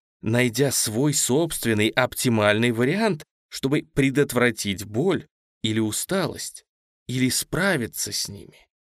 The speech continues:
Используя осознанность, вы можете сосредоточиться на поддержании идеальных дыхательных ритмов, частоты и объёма, которые удовлетворят ваши энергетические потребности. Если вы совершаете пробежку,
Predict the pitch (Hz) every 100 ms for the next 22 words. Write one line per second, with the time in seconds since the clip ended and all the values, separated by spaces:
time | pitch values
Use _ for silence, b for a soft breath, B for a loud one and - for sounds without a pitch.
0 | _ _ 104 - - 110 104 101 98 -
1 | 104 - 165 180 117 98 95 - - _
2 | 101 127 175 160 156 147 139 143 135 131
3 | - 165 160 147 151 135 131 117 117 104
4 | 110 139 135 127 - 117 110 117 110 101
5 | 95 98 104 101 98 98 107 98 143 -
6 | - - _ - 117 - 107 - 135 -
7 | 135 135 139 156 196 90 87 - _ _
8 | _ - 107 110 104 101 95 - - 107
9 | 98 95 90 95 92 107 147 - _ _
10 | 95 98 92 - 127 143 - 104 101 90
11 | - 87 - - 98 110 - 82 - -
12 | - - _ _ _ _ _ _ 95 113
13 | 147 135 113 110 104 95 120 107 - 98
14 | 107 92 95 - - 160